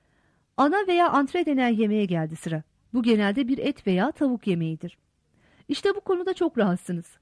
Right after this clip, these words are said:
Kullanacağınız çatal ve bıçağın en büyük çatal ve bıçak olduğunu bildiniz. Aferin size. Çatalı sol, bıçağı sağ elinizde tutacak ve küçük lokmalar keserek yiyeceksiniz.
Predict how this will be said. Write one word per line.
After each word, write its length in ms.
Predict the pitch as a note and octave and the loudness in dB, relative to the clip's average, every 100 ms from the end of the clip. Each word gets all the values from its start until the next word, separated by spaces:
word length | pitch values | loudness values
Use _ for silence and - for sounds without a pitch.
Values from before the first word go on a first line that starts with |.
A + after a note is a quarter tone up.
| - | -6
Kullanacağınız 680 | A#3 A3+ A3+ A3+ G#3+ A3 | 0 2 2 2 0 -2
çatal 360 | - G3+ B3 B3+ | -4 0 2 2
ve 100 | G3+ | -2
bıçağın 320 | F#3+ G#3+ G3+ | -4 -2 -2
en 180 | - E4+ | -4 -4
büyük 180 | C#4+ C4 | -4 -2
çatal 340 | B3 C4 C#4 | -2 0 -2
ve 120 | C4 | -2
bıçak 280 | A#3 C#4 B3+ | -4 -6 -2
olduğunu 360 | G#3+ F#3 F#3+ A#3 | -2 -2 -2 -2
bildiniz. 360 | G3+ D#3+ D#3+ - _ _ _ _ | -4 -4 -8 -12 _ _ _ _
Aferin 480 | F#3+ F#3+ F3+ E3+ F3 | -2 -2 -2 -6 -8
size. 300 | - E3+ E3+ _ _ _ _ _ _ _ _ _ | -10 -14 -14 _ _ _ _ _ _ _ _ _
Çatalı 360 | - D4+ F#4+ G4+ | -6 -2 -2 -2
sol, 320 | - F4+ G#4 | -2 -2 -2
bıçağı 320 | D#4 - E4+ | -4 -2 -2
sağ 220 | F4+ F4 | 0 -2
elinizde 380 | D4+ A3 G#3+ F#3 | 0 0 -2 -4
tutacak 500 | F3 - F3 F3+ - | -8 -10 -6 -6 -4
ve 80 | C#4 | -6
küçük 300 | - - E4 | -4 -6 -2
lokmalar 440 | C#4+ C#4+ D4 C#4 | -2 -2 -2 0
keserek 440 | C4+ A#3+ G3+ F3+ - | -2 -2 0 -2 -2
yiyeceksiniz. 540 | F3+ E3+ E3+ - E3 | -4 -4 -6 -8 -12